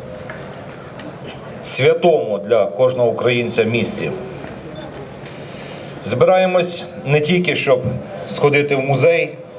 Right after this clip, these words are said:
послухати пісень, віршів, послухати тих, хто виступає за мікрофоном. Насамперед збираємось для того, щоб зарядитися певною енергетикою.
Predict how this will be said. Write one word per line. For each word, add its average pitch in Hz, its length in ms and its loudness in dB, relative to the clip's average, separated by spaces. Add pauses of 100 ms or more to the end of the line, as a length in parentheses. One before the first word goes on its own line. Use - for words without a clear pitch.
(680)
послухати 127 680 4 (260)
пісень, 151 360 2
віршів, 147 520 2 (1600)
послухати 127 480 4
тих, 131 220 2
хто 127 200 4
виступає 127 600 4
за 135 140 2
мікрофоном. 131 720 2 (1000)
Насамперед 165 580 4
збираємось 151 680 2
для 147 120 4
того, 156 300 4
щоб 139 220 -4
зарядитися 143 680 2
певною 131 460 4
енергетикою. 123 720 2